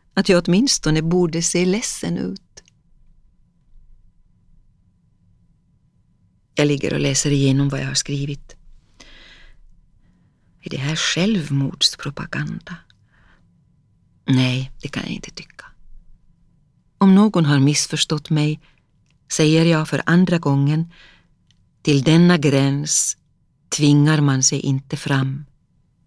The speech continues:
Man kommer mjukt.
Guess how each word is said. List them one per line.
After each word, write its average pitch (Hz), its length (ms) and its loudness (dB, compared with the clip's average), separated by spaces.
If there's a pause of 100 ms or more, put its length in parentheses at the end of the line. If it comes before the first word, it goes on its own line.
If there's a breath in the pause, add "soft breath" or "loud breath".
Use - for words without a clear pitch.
(920)
Man 147 600 2
kommer 131 580 2 (920)
mjukt. 143 800 -2